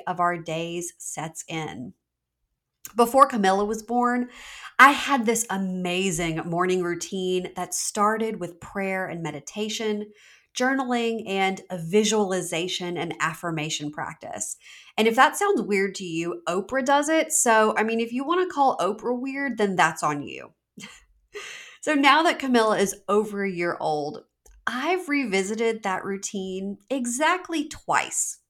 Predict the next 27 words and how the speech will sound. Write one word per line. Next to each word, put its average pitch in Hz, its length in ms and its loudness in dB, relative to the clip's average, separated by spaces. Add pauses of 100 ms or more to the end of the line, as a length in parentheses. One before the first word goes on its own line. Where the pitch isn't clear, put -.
(240)
since 185 260 -4
she - 160 -6
was 165 200 -8
born, 95 480 -10 (880)
which 254 160 -2
is 247 140 -2
proof 339 540 0
that 240 420 0 (240)
sometimes 269 800 -2
you 254 140 0
just 233 260 -4
have 240 180 -10
to 220 80 -8
tweak - 760 -6
and 214 220 -2
find 208 480 0
what 202 240 -6 (140)
works - 300 -8 (100)
best 320 260 0
for - 160 -8
you 170 480 -2 (100)
in 214 140 -2
different 240 380 -2
seasons 208 360 -4
of 180 140 -8
life. - 560 -4 (1000)
I'm 220 260 -2